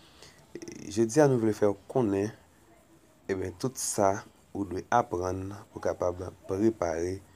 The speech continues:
ebyen, filiè S C S ou. Ebyen, nou pral pale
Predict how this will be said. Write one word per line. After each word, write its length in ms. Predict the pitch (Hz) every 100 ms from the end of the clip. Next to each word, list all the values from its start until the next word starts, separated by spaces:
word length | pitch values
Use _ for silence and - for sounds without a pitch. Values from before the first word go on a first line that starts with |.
| _ _ - - -
ebyen, 320 | 87 87 92 95 _
filiè 640 | - - 104 82 87 95 98 - _
S 300 | 95 92 -
C 100 | 87 92
S 140 | 90 -
ou. 80 | - - - - - - _ - -
Ebyen, 180 | 90 92
nou 100 | 92
pral 300 | 92 95 98 95 98 - _ _ _ _ _ _ - 107
pale 260 | 101 107